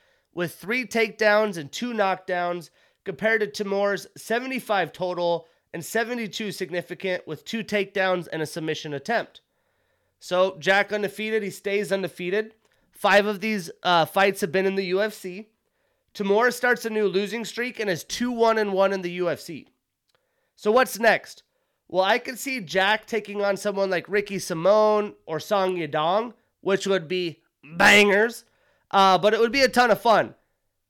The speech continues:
Timur, he ga-, has bangers in his future as well. I could see somebody like Casey Kenny or Brian Boom Kelleher. There's not a lack of fights in this division at all,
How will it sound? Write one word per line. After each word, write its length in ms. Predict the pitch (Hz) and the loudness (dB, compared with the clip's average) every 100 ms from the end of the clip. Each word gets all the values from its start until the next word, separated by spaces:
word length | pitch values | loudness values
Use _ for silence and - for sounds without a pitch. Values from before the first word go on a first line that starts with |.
| _ | _
Timur, 520 | - 196 220 269 - _ 180 | -2 2 4 4 2 _ -8
he 160 | 214 | -2
ga-, 100 | 214 | 2
has 320 | 233 208 220 | 4 6 4
bangers 420 | 170 220 220 226 208 | 2 2 4 2 2
in 80 | |
his 160 | 220 202 | -2 -2
future 300 | 226 - 214 | -6 0 0
as 160 | 196 165 | 2 2
well. 400 | 233 180 110 _ _ _ | 2 2 0 _ _ _
I 120 | - 196 | -4 -4
could 180 | 208 | -4
see 140 | - 214 | -6 -2
somebody 480 | - 196 196 196 190 | 2 2 4 4 4
like 180 | 156 | 0
Casey 340 | - 208 - 170 | 0 -4 -4 -10
Kenny 500 | - 214 220 226 214 | -6 -4 -2 -4 -6
or 200 | - 156 | -4 -2
Brian 460 | 139 185 190 185 - | 2 2 2 0 -6
Boom 460 | 139 175 190 185 - | 0 4 6 4 -4
Kelleher. 600 | - 185 190 185 202 196 - _ _ _ | -4 0 2 2 0 -2 -8 _ _ _
There's 200 | 202 190 | -6 0
not 180 | 220 233 | 2 4
a 60 | 214 | 6
lack 240 | 208 202 | 4 4
of 100 | 190 | 0
fights 300 | 196 185 - | 0 0 0
in 60 | 175 | -6
this 140 | 156 | -6
division 640 | 165 160 151 160 151 139 _ 165 | -6 -6 -4 -6 -8 -10 _ -12
at 220 | - 180 160 | -2 0 2
all, 340 | 175 254 269 | 2 2 -2